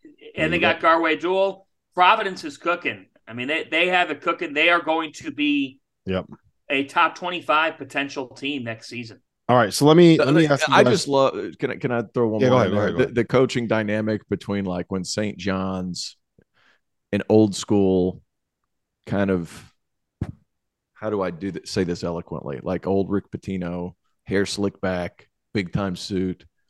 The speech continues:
Speaker 2: Mm-hmm.
Speaker 3: new
Speaker 1: Yep.
Speaker 3: age Kim English comes in to a place where Pitino was at. He's getting all these kids. He's playing them one-on-one for their eligibility and, like, all that shit. Like,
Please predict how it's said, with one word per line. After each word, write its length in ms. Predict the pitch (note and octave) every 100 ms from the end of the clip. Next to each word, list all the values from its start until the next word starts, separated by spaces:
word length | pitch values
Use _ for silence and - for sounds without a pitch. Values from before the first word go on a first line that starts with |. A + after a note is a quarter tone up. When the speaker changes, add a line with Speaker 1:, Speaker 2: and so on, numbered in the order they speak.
| _ -
Speaker 2:
Mm-hmm. 140 | F2+
Speaker 3:
new 220 | F#2+ A#2 A2
Speaker 1:
Yep. 100 | G#2+
Speaker 3:
age 260 | G2+ -
Kim 200 | - G#2
English 540 | F#2 F#2 F#2+ F#2 - -
comes 280 | A#2 G#2
in 380 | F#2+ F#2 F#2+ F#2 _ -
to 100 | F#2+
a 60 |
place 480 | - A2+ A2 G#2+ -
where 100 | G2
Pitino 480 | G2 - A2+ G#2 G2+
was 220 | G2+ F#2
at. 340 | F#2 F2+ E2+ - - _ _ _ -
He's 140 | G#2+
getting 240 | F#2 A2 A2
all 100 | G#2
these 180 | G#2+ -
kids. 400 | - A2 G2+ F#2
He's 140 | F2+
playing 220 | - A#2
them 120 | G#2
one-on-one 540 | G2+ A2 G#2 G#2 G#2 G2+
for 140 | G2+
their 180 | F#2+ F#2+
eligibility 800 | G#2 G2+ F#2 F2 G2+ G2 F#2+ F#2+
and, 100 | F2+
like, 180 | F#2 C3
all 140 | A#2+
that 160 | A2 -
shit. 320 | - A2+ -
Like, 220 | G#2